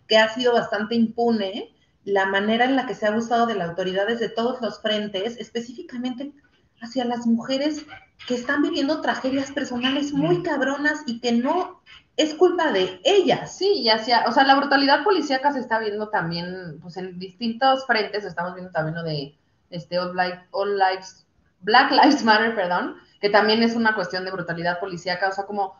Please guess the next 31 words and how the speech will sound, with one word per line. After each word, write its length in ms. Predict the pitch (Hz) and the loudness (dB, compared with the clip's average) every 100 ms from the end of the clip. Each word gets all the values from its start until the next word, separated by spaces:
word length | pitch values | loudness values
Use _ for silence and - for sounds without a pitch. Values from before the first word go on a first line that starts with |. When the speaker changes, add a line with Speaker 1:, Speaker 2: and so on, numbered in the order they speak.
| _ _ | _ _
Speaker 2:
todas 220 | 269 311 | 4 6
estas 220 | 311 339 | 4 2
situaciones 460 | 320 240 208 220 262 | 0 2 0 0 -4
que 60 | 233 | -6
se 60 | |
están 240 | 202 208 208 | -2 -2 0
dando 240 | 202 214 | -2 -2
gracias 320 | 202 208 208 | -4 -4 -4
a 80 | 208 | -2
la 140 | 165 156 | 0 0
ruptura 480 | 160 151 190 196 | -2 -6 -2 2
del 180 | 208 208 | 2 0
sistema 540 | - 185 - 185 180 202 | -6 -12 -6 -4 -2 -4
y 20 | |
de 140 | 170 | -4
que 80 | 160 | -4
no 160 | 156 165 | -2 -2
hay 120 | 185 | -4
un 120 | 202 | -4
control 720 | 202 185 202 202 170 233 - | -4 -4 2 4 4 0 -8
y 140 | 170 151 | -6 -6
de 80 | |
que 100 | 156 | -6
por 180 | 156 185 | -2 0
eso 240 | 196 269 294 | 2 0 0
se 60 | 269 | 0
hace 120 | 269 | 2
la 160 | 262 | 2
generalización 920 | 220 180 160 147 156 151 156 233 202 214 | 2 -4 -6 -6 -6 -8 -8 -4 -2 -4
de 120 | 185 | -8
que 140 | - | -16